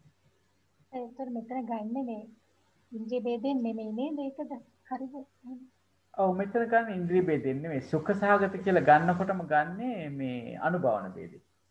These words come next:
Speaker 1: අනුභවන. හරි.
Speaker 2: ඔව්.
Speaker 1: සර්,
Speaker 2: දැන්
Speaker 1: මේ
Speaker 2: කියන්න බලන්න මම අහන ප්‍රශ්නයක්. මේකට උත්තර දෙන්න. දැන් ධ්‍යානය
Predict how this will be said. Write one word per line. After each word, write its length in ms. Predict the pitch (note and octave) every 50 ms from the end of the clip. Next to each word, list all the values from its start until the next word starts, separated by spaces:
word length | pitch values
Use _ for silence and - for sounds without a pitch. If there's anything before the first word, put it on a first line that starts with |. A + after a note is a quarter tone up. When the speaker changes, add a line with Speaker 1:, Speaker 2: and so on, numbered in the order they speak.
| _ _ _ _ _ _ _ _ _ _ _ _ -
Speaker 1:
අනුභවන. 320 | A#3 G#3 F#3+ F#3+ G3 G3 F#3+ - - _
හරි. 260 | _ A#3+ A3 G#3 A3 A#3 - _ _ _ _ _ _
Speaker 2:
ඔව්. 180 | - - - - _ _ _ _ _ _ _ _ _ _ _ _ _ _
Speaker 1:
සර්, 180 | - - D#4 D#4 D4+
Speaker 2:
දැන් 260 | - G#3+ A#3+ C4 D4
Speaker 1:
මේ 140 | C4+ B3 A#3
Speaker 2:
කියන්න 340 | - F#3 G3 G#3+ A3+ A3
බලන්න 400 | G#3 A3+ A3 G#3+ G#3+ G3 D#3+ C3+ D#3 A3 F#4+ A4+ - - _ _ _ _ _ _ _ _ _ -
මම 40 | E3+
අහන 340 | F#3 F#3 F#3+ G3 F#3 E3 D#3
ප්‍රශ්නයක්. 500 | D3 - D3+ C#3 - - B2+ E2+ - - - _ _ _
මේකට 280 | - C#3 C#3 D3 D#3 D3+
උත්තර 320 | C#3+ C3+ - - B2+ A2
දෙන්න. 260 | G2 F#2+ E2 D2+ D#2 D2 -
දැන් 260 | - B2 B2 B2 A#2 A2+ G#2+
ධ්‍යානය 680 | G#2+ B2 B2 A#2+ C3 D#3+ F3+ F#3+ G3+ G#3 G#3 G3 G3 G3+